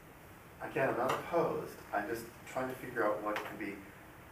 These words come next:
you guys are gonna be all here for four nights in a row for fifteen hours, twenty, twelve hours, twelve, fifteen hours. When else you could have time to write? Just,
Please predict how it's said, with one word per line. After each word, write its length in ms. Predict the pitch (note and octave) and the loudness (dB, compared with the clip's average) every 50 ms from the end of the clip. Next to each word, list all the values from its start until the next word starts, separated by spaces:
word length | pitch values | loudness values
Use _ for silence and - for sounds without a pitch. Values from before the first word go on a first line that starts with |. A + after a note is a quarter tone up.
| - - - - - B2 | -16 -16 -16 -12 -8 -2
you 80 | B2+ | 6
guys 240 | B2+ C3+ C3 C3 C3 | 10 12 12 12 12
are 40 | B2+ | 8
gonna 120 | C3 - A2+ | 4 2 2
be 220 | - A2 G#2+ - - - | 2 0 -2 -2 2 8
all 420 | G#2 G#2+ A2 B2 B2+ B2+ - - - - | 10 12 12 12 10 8 6 4 -2 -2
here 360 | A2+ G#2+ G2 F#2 E2+ - E2 - - - - - - - - - | 2 4 4 6 6 4 2 -2 -6 -10 -14 -14 -14 -14 -10 -2
for 180 | - - A2+ A2 - - | 2 4 4 4 4 2
four 160 | B2 B2 B2 | 4 4 6
nights 300 | B2 A#2+ A2+ A2+ A2 - | 6 6 4 4 2 0
in 80 | A2 G#2 | -4 -4
a 40 | G2 | -2
row 440 | G2 G2+ F#2+ F2+ F2 E2+ E2+ E2+ E2+ E2+ - | 0 2 2 4 4 4 2 0 0 -4 -4
for 340 | - - - F2+ F2 F2 E2+ E2+ - - - - - - - - - - - - - D3+ - - - - - - | 0 4 4 6 6 6 6 4 2 -6 -10 -12 -12 -12 -12 -12 -12 -12 -10 -6 -6 -4 -4 -6 -6 -8 -6 -2
fifteen 460 | C#3+ C3 - - - - C3 B2+ - | -2 -2 -2 -2 -4 -2 0 4 6
hours, 420 | - - - - - - - - - - - - - | 6 8 8 6 4 2 -2 -4 -8 -10 -12 -8 -4
twenty, 240 | - - G#2+ - - - - | -2 0 0 0 0 -2 -2
twelve 260 | - B2+ A2+ A2 G#2+ | 2 6 6 8 8
hours, 280 | G#2 - - - F#2 F2+ - | 8 8 8 6 4 2 0
twelve, 160 | - - - | 0 -2 -2
fifteen 280 | - - - G#2 G2+ F#2+ | -2 -4 -6 -8 -4 0
hours. 340 | - G2+ F#2+ F2+ F2 - - E2 - - G2 G2+ - - - - - - - - - - - - - - - - - - - - - - - - - G#2+ | 2 2 2 2 2 -2 -4 -6 -6 -8 -8 -8 -8 -12 -14 -16 -16 -16 -16 -18 -18 -18 -18 -18 -18 -18 -18 -18 -16 -16 -16 -16 -16 -16 -14 -10 -4 0
When 180 | A2+ D3+ D3+ | 2 6 8
else 280 | D#3+ D#3 D3+ D3+ - - | 8 8 8 6 4 -2
you 60 | - | -4
could 140 | C3 C3+ A#2+ | -4 -4 -4
have 180 | A#2 A#2+ A#2+ - - | -4 -4 -6 -4 -4
time 160 | A#2+ A#2 A2+ | -2 -2 -2
to 60 | A2 | -2
write? 300 | G#2 G2+ A2+ A#2+ A#2+ A#2+ - - - - - - - - | -2 2 2 2 2 2 0 -6 -12 -14 -16 -12 -6 -2
Just, 180 | B2 A#2 - | -2 -2 -2